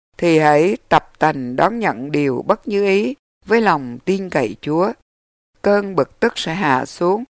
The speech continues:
chúng ta sẽ cảm thông và có thể nói lời nhẹ nhàng với đứa con đang sợ hãi, chờ cơn thịnh nộ của cha mẹ.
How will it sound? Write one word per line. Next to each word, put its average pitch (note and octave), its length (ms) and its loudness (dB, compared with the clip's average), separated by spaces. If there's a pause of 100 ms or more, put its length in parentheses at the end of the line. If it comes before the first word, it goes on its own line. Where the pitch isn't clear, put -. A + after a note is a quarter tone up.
(420)
chúng B3 180 -4
ta A3 180 0
sẽ F#3 180 -4
cảm D#3+ 400 -4
thông F3+ 340 -6 (420)
và D3+ 100 2
có A3+ 140 0
thể E3+ 240 -2
nói G#3+ 280 0
lời E3 280 2
nhẹ C#3+ 300 -2
nhàng D#3 360 -4
với E3 120 -2
đứa A#3 140 -2
con F#3+ 340 -2
đang F3+ 220 2
sợ B2+ 360 0
hãi, C#3+ 380 0 (340)
chờ D3+ 320 2
cơn F3 300 2
thịnh A#2+ 280 -8
nộ F#2+ 260 -2
của - 160 -6
cha D#3+ 200 0
mẹ. C#3 280 -6